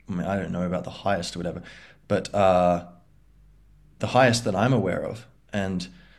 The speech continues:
let, let's put it this way. There is a higher level than thinking.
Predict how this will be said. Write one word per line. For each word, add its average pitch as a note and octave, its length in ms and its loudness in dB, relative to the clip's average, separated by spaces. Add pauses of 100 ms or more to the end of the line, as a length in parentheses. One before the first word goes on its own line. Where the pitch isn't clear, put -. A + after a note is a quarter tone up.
(120)
let, B2 160 0
let's C#3 200 2
put C3+ 140 2
it - 80 0
this A2+ 220 0
way. F2 280 -4
There G#2+ 360 4
is C3 500 2
a G#2+ 80 0
higher A#2 440 4
level G2 560 -2 (720)
than G#2 360 -2
thinking. - 420 -2